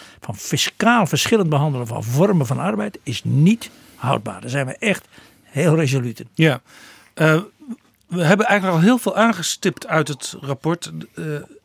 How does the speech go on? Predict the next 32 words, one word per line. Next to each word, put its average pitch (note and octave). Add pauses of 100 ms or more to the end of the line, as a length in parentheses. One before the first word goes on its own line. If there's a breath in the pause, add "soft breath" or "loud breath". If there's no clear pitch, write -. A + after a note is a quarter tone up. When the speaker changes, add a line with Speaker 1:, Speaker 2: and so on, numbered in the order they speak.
(220)
Speaker 2:
het F3
rapport F3
zelf, E3
een D#3+
pagina D#3
of C3+
vijf, D3+ (540 loud breath)
vat D#3
eigenlijk D3+
alles -
samen. D#3+
Dus C#3+
als D3
mensen D3 (480 loud breath)
het - (100)
nu D#3
lezen D3
en C#3
heel D3+
snel D3+
willen C3+
kijken, C#3
dan C3
moeten D3
ze -
even C#3 (720)
aan D3+
de D#3
achterkant -
van C#3
het C3
rapport. C#3